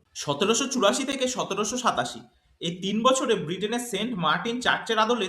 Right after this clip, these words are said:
চার্চটি নির্মাণ করা হয়। এরপর সেন্ট জনসের জন্মদিনে উদ্বোধনের জন্য চার্চটিকে সেন্ট জনস নাম দেয়া হয়েছিল। নিওক্লাসিক্যাল আর্কিটেকচারের এক অপরূপ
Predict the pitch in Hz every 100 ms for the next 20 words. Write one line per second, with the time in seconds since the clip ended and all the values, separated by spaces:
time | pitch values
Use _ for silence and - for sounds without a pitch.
0 | 185 156 - 226 202 185 185 185 208 214
1 | 110 - _ _ _ _ 151 180 180 247
2 | 220 - 190 233 - 160 180 277 240 165
3 | 165 180 196 233 196 170 190 214 233 180
4 | 226 220 170 - _ - 160 160 - 214
5 | 254 208 208 214 170 208 - 165 151 151
6 | 196 185 139 117 - - 151 165 202 180
7 | 226 233 254 262 208 170 220 254 254 240
8 | 220 226 - 160 156 220 262